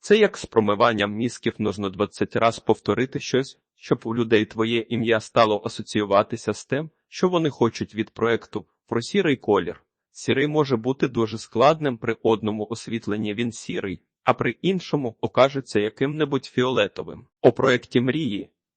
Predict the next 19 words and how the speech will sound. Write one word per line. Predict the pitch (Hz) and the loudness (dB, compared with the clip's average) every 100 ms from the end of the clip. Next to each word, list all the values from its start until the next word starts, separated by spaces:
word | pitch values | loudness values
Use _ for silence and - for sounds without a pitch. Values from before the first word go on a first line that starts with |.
| 131 | -2
віддали | 151 226 220 | 2 4 4
було | 170 151 135 | 2 2 2
б | 101 | 2
отримати | 110 - 110 107 - | -2 0 0 0 0
вельми | 101 113 104 92 | 0 0 -2 -8
екстравагантний, | 113 - - 104 104 110 110 - 90 78 _ _ _ - | -10 -12 -6 0 0 2 0 -2 -14 -14 _ _ _ -6
ексцентричний | - - 156 143 - 226 - 131 147 | -6 -4 -4 -2 -2 -2 -4 -6 -6
і | - | -6
театрально-палацовий | - 110 107 110 120 107 107 - 104 - - 107 110 | -2 0 2 2 2 2 -2 0 0 0 -4 -2 -6
п'ятизірковий | - 117 107 104 107 - 120 110 104 | -2 -2 -2 -4 -6 -2 -2 0 -2
готель. | 104 104 104 107 - _ _ | -4 -4 -6 -8 -14 _ _
Переважно | - 107 107 117 110 110 | 0 2 4 4 2 -4
у | - 117 | -2 0
великому | 113 113 - 104 107 | 0 0 -2 -4 -2
місті | 113 117 - 107 117 | -4 -6 -6 -8 0
я | 120 | 0
б | - | 0
просто | - 127 - 160 | -2 -2 0 -2
обожнював | 147 117 123 120 117 107 98 | 0 -2 0 0 0 -2 -2